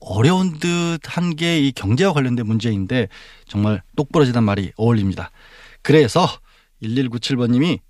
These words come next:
"똑순이 이정미님 고정해주세요. 응원합니다."라고 문자 주셨고요. 많은 청취자분들이 "시원했다, 통쾌했다." 이렇게 호응해 주셨습니다.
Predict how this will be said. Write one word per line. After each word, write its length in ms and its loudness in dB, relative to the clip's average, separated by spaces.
"똑순이 480 2
이정미님 560 2
고정해주세요. 1000 0
응원합니다."라고 800 0
문자 300 -2
주셨고요. 460 -4
많은 280 2
청취자분들이 760 -2
"시원했다, 680 -2
통쾌했다." 760 -4
이렇게 220 -8
호응해 260 0
주셨습니다. 560 -8